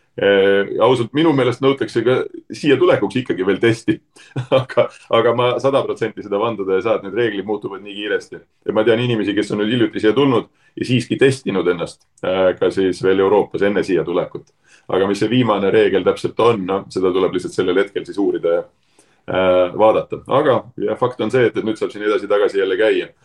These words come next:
Et, äh, ka lennufirmad nüüd panevad lende tagasi.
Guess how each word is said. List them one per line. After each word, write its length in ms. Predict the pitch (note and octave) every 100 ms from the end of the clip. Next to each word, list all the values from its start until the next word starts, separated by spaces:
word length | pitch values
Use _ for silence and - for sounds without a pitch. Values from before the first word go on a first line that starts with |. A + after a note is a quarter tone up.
| _ _ G2+ G#2
Et, 180 | G#2
äh, 320 | G2 G2 G2 G2 G2 D2 - -
ka 140 | - A2+
lennufirmad 640 | C3 A#2 C3+ C#3 A2+ G2+
nüüd 100 | F#2+
panevad 320 | A2 A2 G2+ G#2
lende 320 | C3+ A2 F#2
tagasi. 340 | G#2 F#2 E2+